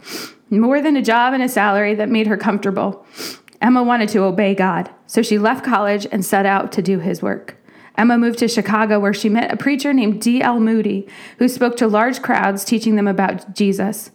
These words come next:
Mister Moody admired Emma's teaching skills and her strong Christian faith. He encouraged her to start a training school for missionaries. It would be a missionary's job to go to the homes of people who didn't know Jesus and tell about him. When Emma, with Emma in charge, the school grew.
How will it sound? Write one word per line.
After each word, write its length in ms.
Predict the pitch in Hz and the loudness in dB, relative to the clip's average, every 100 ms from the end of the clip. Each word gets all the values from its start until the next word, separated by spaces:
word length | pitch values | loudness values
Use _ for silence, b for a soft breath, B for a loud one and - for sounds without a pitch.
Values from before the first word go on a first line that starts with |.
| - | -2
Mister 260 | 240 254 | -2 2
Moody 300 | 240 240 247 | 0 2 0
admired 540 | - 214 202 214 254 277 | 0 0 0 2 0 0
Emma's 300 | 240 226 220 | 0 0 -2
teaching 380 | 220 240 240 240 | -4 -6 -2 -2
skills 400 | 226 254 254 262 | -2 -4 -2 -2
and 160 | 240 202 | -2 -2
her 100 | 214 | -2
strong 380 | - 196 214 | -2 -2 -2
Christian 360 | 214 208 - 196 | -2 -2 -2 -4
faith. 380 | 196 196 170 - B B B B | -2 -2 -4 -10 B B B B
He 140 | 262 | 0
encouraged 400 | 240 226 247 262 | 0 2 0 0
her 120 | 269 247 | 0 0
to 80 | 240 | 0
start 240 | 220 220 | 0 0
a 60 | 185 | 0
training 420 | - 247 240 220 | 0 0 2 0
school 260 | 214 190 | -2 -2
for 140 | 185 180 | -2 -2
missionaries. 720 | 190 190 196 190 196 208 - B B B B | -2 -2 -2 -2 -4 -6 -10 B B B B
It 60 | |
would 120 | 247 | 2
be 100 | 220 | 4
a 60 | 220 | 2
missionary's 640 | 240 247 262 247 226 202 - 226 - 208 175 | 2 0 0 2 0 -4 -10 -18 -18 -16 -4
job 420 | - 214 196 180 | 0 2 2 0
to 100 | 226 | 0
go 180 | 185 208 | 2 0
to 140 | 214 | 0
the 80 | 202 | 0
homes 260 | 202 208 214 | 0 0 0
of 120 | 220 | 0
people 300 | 202 196 185 | -2 0 0
who 80 | 196 | 0
didn't 200 | 208 220 | 0 0
know 140 | 208 | 0
Jesus 420 | 190 180 180 170 | 0 -2 -2 -4
and 100 | 175 | -6
tell 280 | - 165 170 | -4 -2 -2
about 340 | 170 160 190 | -2 -2 -4
him. 260 | 180 98 202 - B B B B | -4 -4 -6 -10 B B B B
When 140 | 208 | 0
Emma, 420 | 190 220 247 247 - | 2 2 2 0 0
with 160 | 233 | 0
Emma 240 | - 233 269 | 2 2 2
in 160 | 269 | 2
charge, 300 | 262 214 208 | 2 0 0
the 120 | 185 196 | -2 -4
school 340 | - 220 220 | -2 0 0
grew. 440 | 214 190 - 202 | 0 0 0 -4